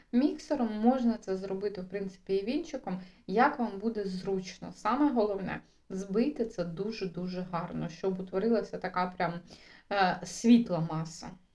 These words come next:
Ось так у результаті це виглядає. І зараз ми змішаємо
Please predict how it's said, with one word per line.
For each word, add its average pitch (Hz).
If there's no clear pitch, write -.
Ось 247
так 190
у 196
результаті 202
це -
виглядає. 233
І 247
зараз 320
ми 254
змішаємо 226